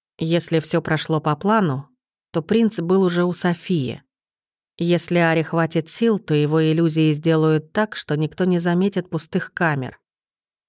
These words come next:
Я мысленно пробежался по следующим этапам. С этого момента Това, Эрика и Элиза будут держаться рядом с Сигне.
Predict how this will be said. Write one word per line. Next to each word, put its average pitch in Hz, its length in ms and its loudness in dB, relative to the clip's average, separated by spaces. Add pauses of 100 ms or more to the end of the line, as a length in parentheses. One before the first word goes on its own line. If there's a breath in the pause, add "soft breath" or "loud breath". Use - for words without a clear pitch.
(260)
Я 160 220 0
мысленно 165 500 2
пробежался 160 720 -2
по 156 120 -2
следующим 156 720 0
этапам. 143 600 -4 (720)
С - 120 -6
этого 156 320 0
момента 156 640 2 (120)
Това, 170 360 0
Эрика 160 340 0
и 156 220 2
Элиза 180 400 0
будут 165 380 -2
держаться 165 580 0
рядом 165 320 0
с 160 60 -6
Сигне. 156 600 -4